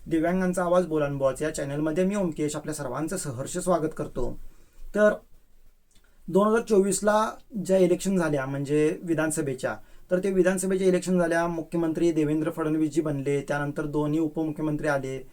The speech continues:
एकनाथजी शिंदे असतील, अजित पवारजी असतील. यानंतर आपल्याला आशा होत्या की लवकरात लवकर योजना सुरू होतील, कोणत्या ना कोणत्या योजना सुरू होतील आणि त्या योजनेचा लाभ आपण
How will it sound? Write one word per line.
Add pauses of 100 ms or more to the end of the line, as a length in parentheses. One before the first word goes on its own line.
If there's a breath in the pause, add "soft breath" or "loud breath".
(300 soft breath)
एकनाथजी
शिंदे
असतील,
अजित
पवारजी
असतील.
यानंतर
आपल्याला
आशा
होत्या
की
लवकरात
लवकर
योजना
सुरू
होतील, (340 loud breath)
कोणत्या
ना
कोणत्या
योजना
सुरू
होतील
आणि
त्या
योजनेचा
लाभ
आपण